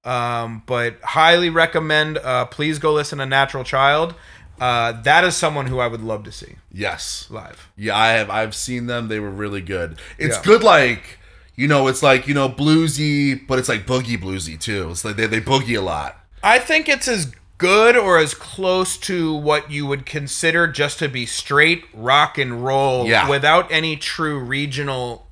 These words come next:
Speaker 1: influence.
Speaker 2: Yeah.
Speaker 1: Like, it's not
Speaker 2: It's not so
Speaker 1: Southern.
Speaker 2: right.
Speaker 1: It's not like, you know, I guess maybe, like, Detroit rock to
Speaker 2: Right.
Speaker 1: me is kind of like, you know, towards the center of the heart of real rock. But, like, to me, it's just very
Speaker 2: It's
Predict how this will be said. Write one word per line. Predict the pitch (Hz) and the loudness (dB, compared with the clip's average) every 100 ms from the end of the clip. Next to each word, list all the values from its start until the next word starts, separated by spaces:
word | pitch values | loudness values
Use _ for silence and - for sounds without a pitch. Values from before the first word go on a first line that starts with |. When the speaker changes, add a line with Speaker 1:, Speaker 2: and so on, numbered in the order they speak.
| - | -8
Speaker 1:
influence. | 131 131 127 - 98 78 65 107 | -6 -6 -8 -12 -14 -14 -10 -2
Speaker 2:
Yeah. | 117 107 98 78 78 - - | 2 4 2 0 -4 -8 -2
Speaker 1:
Like, | 135 | 0
it's | 143 139 | 0 0
not | 175 | 4
Speaker 2:
It's | 180 | 6
not | 190 208 | 6 4
so | - | 6
Speaker 1:
Southern. | 214 208 196 185 175 | 6 6 8 8 8
Speaker 2:
right. | 139 120 95 - - | 6 4 -2 -6 -2
Speaker 1:
It's | 147 - | -2 2
not | 180 180 | 4 4
like, | 180 175 165 - 143 123 _ _ | 6 6 4 0 -16 -16 _ _
you | 180 170 | -6 0
know, | 156 | 2
I | 160 | 2
guess | 196 180 | 2 0
maybe, | 180 170 165 | 0 0 0
like, | 147 135 | 0 -2
Detroit | 139 - - 175 160 - | -6 -6 0 2 0 -2
rock | 147 127 127 - | 0 2 2 -2
to | - | -4
Speaker 2:
Right. | 127 131 127 123 | 4 6 8 6
Speaker 1:
me | 117 | 4
is | - | 0
kind | - 151 147 | 0 0 0
of | 135 | 2
like, | 131 123 123 - - - - - - | 2 2 -2 -14 -20 -20 -20 -20 -10
you | 143 | -2
know, | 131 | -2
towards | 127 175 170 156 131 | -2 0 2 2 -2
the | 135 | -6
center | - 165 151 143 | 0 2 4 2
of | 131 123 | 2 0
the | 117 | -2
heart | 147 151 131 123 | 2 4 4 0
of | 117 113 | -8 -4
real | 139 135 123 | 0 0 0
rock. | 127 127 120 - | 4 4 4 2
But, | 127 | -6
like, | 117 117 - | -4 -4 -6
to | - | -6
me, | 170 220 | -2 0
it's | 202 - | 0 -2
just | 175 | -8
very | 123 165 208 | -2 4 6
Speaker 2:
It's | 240 | 4